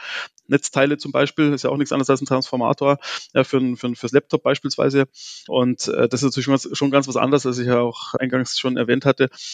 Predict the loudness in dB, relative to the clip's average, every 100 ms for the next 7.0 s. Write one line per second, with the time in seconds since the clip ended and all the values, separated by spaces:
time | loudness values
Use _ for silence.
0 | -14 -10 -8 -2 2 2 0 -2 -2 0
1 | -2 -4 -10 -10 -6 -4 0 0 2 2
2 | 2 2 0 0 -2 0 2 2 2 -2
3 | -4 -4 -4 -2 0 2 -2 -2 -2 -2
4 | 0 0 0 0 0 2 2 0 0 -2
5 | -4 0 0 0 0 0 0 -2 -4 0
6 | 0 0 -2 -4 -4 -4 -2 -2 -2 -4